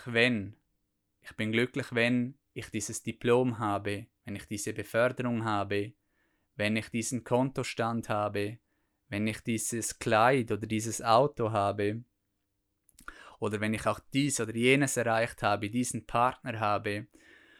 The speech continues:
Und das ist eigentlich immer eine Illusion, ein, ein, ein Trick des Mindes,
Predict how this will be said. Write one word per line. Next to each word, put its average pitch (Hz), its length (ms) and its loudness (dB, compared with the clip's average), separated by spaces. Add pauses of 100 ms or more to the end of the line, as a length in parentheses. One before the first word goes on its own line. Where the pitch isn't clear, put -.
(240)
Und 127 120 -4
das 180 140 2
ist - 320 -6
eigentlich 139 460 0
immer 135 220 2
eine 120 180 2
Illusion, 127 760 2
ein, 113 260 0
ein, 107 640 -8 (560)
ein 101 180 -10
Trick 147 380 0
des 113 180 -2
Mindes, 131 800 2